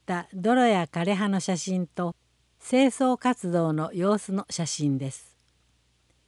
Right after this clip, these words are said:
豪雨時の注意。豪雨時は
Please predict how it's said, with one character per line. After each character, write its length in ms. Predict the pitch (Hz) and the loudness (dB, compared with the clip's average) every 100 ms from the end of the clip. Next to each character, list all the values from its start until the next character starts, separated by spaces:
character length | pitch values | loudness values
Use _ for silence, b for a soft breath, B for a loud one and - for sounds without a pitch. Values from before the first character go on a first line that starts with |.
| _ _ _ _ _ _ _ _ _ _ | _ _ _ _ _ _ _ _ _ _
豪 400 | 196 220 262 269 | -2 2 4 6
雨 100 | 269 | 6
時 200 | 208 190 | 4 2
の 220 | 165 160 - _ | 2 0 -6 _
注 320 | - 220 180 | 2 4 6
意。 160 | 139 - _ _ _ _ _ _ _ _ _ | 2 -4 _ _ _ _ _ _ _ _ _
豪 380 | 190 240 262 269 | -2 4 6 6
雨 80 | 262 | 4
時 180 | 196 175 | 4 2
は 220 | 165 | 2